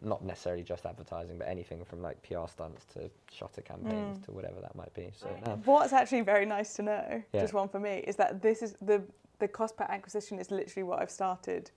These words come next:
Speaker 2: So, like, basically after the shutter campaign, I was kind of tasked with, like, "Okay, how does brand awareness work?"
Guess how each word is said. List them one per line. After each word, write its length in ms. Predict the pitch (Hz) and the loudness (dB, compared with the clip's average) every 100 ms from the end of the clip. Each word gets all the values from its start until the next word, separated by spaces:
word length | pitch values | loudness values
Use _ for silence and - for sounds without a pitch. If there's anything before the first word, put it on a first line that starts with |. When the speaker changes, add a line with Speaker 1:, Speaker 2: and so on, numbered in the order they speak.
| _ _ _ _ _ | _ _ _ _ _
Speaker 2:
So, 140 | - 208 | 4 8
like, 300 | 202 - - - | 8 4 -4 4
basically 460 | 208 208 - 208 | 4 4 0 2
after 260 | 190 196 - | 4 2 0
the 60 | 190 | -6
shutter 260 | 202 196 | -6 -8
campaign, 600 | - 185 180 180 175 180 - - - - | -2 -2 0 -2 -2 -8 -14 -20 -16 -6
I 40 | |
was 100 | 190 | -4
kind 140 | 202 185 | -2 -4
of 100 | 180 | -2
tasked 400 | 185 180 180 - | 2 2 0 -8
with, 140 | 180 | -4
like, 240 | 180 - | -4 -4
"Okay, 220 | 185 180 170 | -4 -2 0
how 220 | 180 175 | -2 -2
does 160 | 175 | -4
brand 280 | 170 170 170 | -2 -2 0
awareness 440 | 170 175 175 170 - 180 | -2 -2 -4 -8 -12 0
work?" 440 | 175 - - - | 4 4 4 0